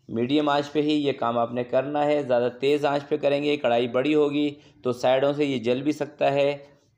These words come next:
और चम्मच इसके अंदर चलाते ही रहना है आपने ताकि ग्लूकोज जल्दी मेल्ट हो। तो ग्लूकोज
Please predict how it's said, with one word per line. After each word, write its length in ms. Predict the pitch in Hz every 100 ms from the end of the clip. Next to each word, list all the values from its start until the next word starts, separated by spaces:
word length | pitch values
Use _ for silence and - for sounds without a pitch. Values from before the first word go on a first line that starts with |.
| _ _ _ _ _ _ _ _ _ _ _ _ _ _ _ _
और 120 | 104 104
चम्मच 440 | 131 135 151 151
इसके 180 | 135 -
अंदर 120 | 123
चलाते 360 | 117 120 120 120
ही 60 | 151
रहना 220 | 143 143
है 60 |
आपने 280 | 139 - 143
ताकि 220 | 139 127 120
ग्लूकोज 520 | 117 131 135 143 127
जल्दी 340 | 117 127 135 143
मेल्ट 280 | 135 143
हो। 200 | 139 143 143 - _
तो 80 | 117
ग्लूकोज 560 | 113 143 151 151 156